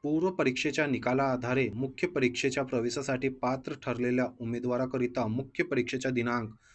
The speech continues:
स्वतंत्रपणे जाहीर करण्यात येईल. अर्ज स्वीकारण्याची अंतिम तारीख.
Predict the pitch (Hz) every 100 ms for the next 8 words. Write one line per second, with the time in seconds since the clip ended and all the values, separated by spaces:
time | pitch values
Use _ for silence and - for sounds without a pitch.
0 | - _ - 127 156 156 147 131 131 135
1 | - - 120 131 135 _ _ _ - 113
2 | 107 131 127 113 123 135 123 101 - -
3 | - - _ _ _ _ _ _ _ _
4 | _ _ _ _ _ - _ _ _ _
5 | _ _ _ _ _ _ _ 120 139 135
6 | 165 131 131 127 131 143 - 120 113 131
7 | 131 135 117